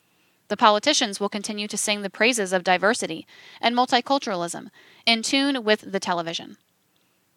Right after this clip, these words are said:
We will be told if we object to the flood, we are haters and racists.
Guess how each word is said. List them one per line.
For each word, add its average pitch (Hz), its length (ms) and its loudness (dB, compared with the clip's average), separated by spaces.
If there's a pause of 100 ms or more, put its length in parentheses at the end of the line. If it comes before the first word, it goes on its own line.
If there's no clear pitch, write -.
(140)
We 220 120 2
will 233 120 6
be 214 120 0
told 254 320 6
if 196 140 -2
we 208 100 -2
object 196 360 2
to 214 80 -12
the 180 80 -10
flood, 185 340 -2 (140)
we 220 160 2
are 214 100 4
haters 214 420 0
and 190 200 -6
racists. - 500 -2